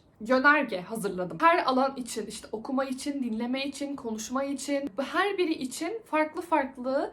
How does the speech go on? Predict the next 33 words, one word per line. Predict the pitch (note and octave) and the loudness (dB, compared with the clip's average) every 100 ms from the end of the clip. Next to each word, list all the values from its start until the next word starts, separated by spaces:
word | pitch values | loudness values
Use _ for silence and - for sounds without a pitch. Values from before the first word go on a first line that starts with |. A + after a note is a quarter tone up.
| - | -10
kaynaklar | - C4 B3 C4 B3+ C#4 C#4+ | 0 2 4 2 2 2 2
önereceğim, | A#3 G#3 G3 A3+ C#4+ | 0 -4 -2 -2 0
farklı | C4 A#3 - | 0 -4 -2
yöntemler | C#4+ A3+ B3+ A#3+ B3 | -2 0 -2 0 -2
önereceğim. | G#3 F#3+ F3+ F#3 C4+ F#4+ | -4 -6 -6 0 0 0
Hazırsanız | B3+ A3+ D4+ - G3 D4 D4+ - | -4 -2 -4 -4 -4 -4 -4 -4
bu | A#3+ A#3+ | -4 -2
yöntemleri | G3+ G3+ F3+ F#3+ C4 | -4 -8 -8 -6 -6
önermeye | G#3 F3+ F3+ C4 | -6 -8 -6 -4
başlıyorum. | G#3+ F#3+ - F#3+ F#3+ - _ - | -2 -2 -4 -10 -12 -16 _ -4
Okumamı | B3+ D4+ D#4 F4+ | -2 0 2 2
en | G4 F#4 | 0 0
çok | F4+ D4 | -2 0
geliştirdiğim | C#4 B3+ - C#4 B3 D#4+ D#4 | 0 0 -2 -4 -2 0 0
yer | C#4 E4 B3+ | 2 2 0
kısa | - D#4 - D4+ D4+ | -2 -2 2 6 6
İngilizce | B3 C4 D4 D4+ A#3+ B3+ C#4 D4 | 4 0 4 2 2 0 0 -2
hikaye | - D4+ C4+ A3+ | -4 0 2 0
kitaplarıydı. | - - - F3 F3+ E3+ - - - | -4 -10 -10 -10 -10 -12 -14 -12 -4
Bu | C4+ | 2
video | E4 F4 | 2 2
için | E4+ F4+ | -2 0
bir | |
araştırma | D4+ C4 C4+ - C#4+ E4+ | 2 2 0 -4 0 2
yaptım | B3+ - D#4+ E4+ | 2 0 -4 0
ve | D4+ C4+ | 2 2
bu | C#4+ | 0
hikaye | C#4+ D4 D4+ | -2 -2 -2
kitaplarının | D#4 D4 - A#3 A3 G#3+ D4+ | -2 -4 -2 -2 -2 -2 -4
oldukça | D4 B3 - - C#4+ C#4+ | 0 -2 -2 -4 -4 -2
pahalandığını | A3 A3 A3+ A3 A3 B3+ A3+ | -4 0 0 -2 -2 -2 -2
öğrendim. | E3 E3 E3 | -4 -6 -8
Arkadaşlar | F3 F#3+ G3+ G3 G3+ | -10 -8 -8 -6 -6